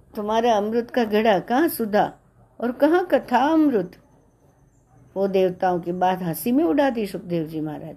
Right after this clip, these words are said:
ने। ए, जहाँ भक्ति नहीं है, कथा के अनघा-, अनधिकारी भक्ति शून्य जो होते हैं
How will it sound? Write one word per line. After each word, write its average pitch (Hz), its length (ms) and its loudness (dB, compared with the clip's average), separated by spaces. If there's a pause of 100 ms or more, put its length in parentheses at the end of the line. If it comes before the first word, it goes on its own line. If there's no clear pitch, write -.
ने। 156 80 -18 (1500)
ए, 175 320 0 (880)
जहाँ 185 480 0
भक्ति 208 480 -2
नहीं 269 320 2
है, 269 240 4
कथा 208 420 0
के 226 160 -4
अनघा-, 202 680 -2
अनधिकारी 208 840 0 (400)
भक्ति 180 320 -6
शून्य 277 380 2
जो 277 220 4
होते 277 320 2
हैं 302 340 0